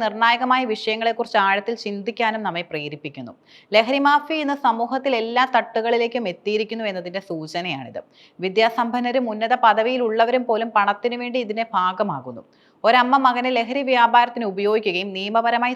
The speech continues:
സംരക്ഷണം നൽകേണ്ടവർ നിയമലംഘനം നടത്തുകയും ചെയ്യുമ്പോൾ കുടുംബ ബന്ധങ്ങളുടെ പവിത്രതയും സാമൂഹിക മൂല്യങ്ങളും തകരുന്നു. അഭിഭാഷക എന്ന പദവി ഉപയോഗിച്ച് പോലീസിനെ കബളിപ്പിക്കാനുള്ള ശ്രമം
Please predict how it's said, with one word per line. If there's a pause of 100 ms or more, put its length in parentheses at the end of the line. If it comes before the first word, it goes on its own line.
സംരക്ഷണം
നൽകേണ്ടവർ
നിയമലംഘനം
നടത്തുകയും
ചെയ്യുമ്പോൾ (360)
കുടുംബ (100)
ബന്ധങ്ങളുടെ
പവിത്രതയും (100)
സാമൂഹിക (100)
മൂല്യങ്ങളും (100)
തകരുന്നു. (400)
അഭിഭാഷക
എന്ന
പദവി
ഉപയോഗിച്ച്
പോലീസിനെ
കബളിപ്പിക്കാനുള്ള
ശ്രമം